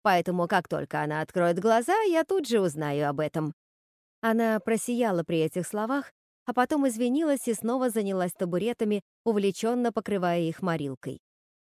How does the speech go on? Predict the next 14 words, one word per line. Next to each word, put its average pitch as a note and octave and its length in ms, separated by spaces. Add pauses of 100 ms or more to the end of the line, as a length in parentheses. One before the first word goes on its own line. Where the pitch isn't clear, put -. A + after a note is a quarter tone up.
(640)
Я A#3+ 220
стояла A#3 400
в G3+ 60
холле, A#3 400 (500)
размышляя A#3+ 680
о - 20
том, C#4+ 300 (300)
чем D4+ 280
бы C#4 100
заняться, A#3+ 760
когда A3 280
закончу A#3+ 500
осмотр A#3+ 520
дома, D#3+ 340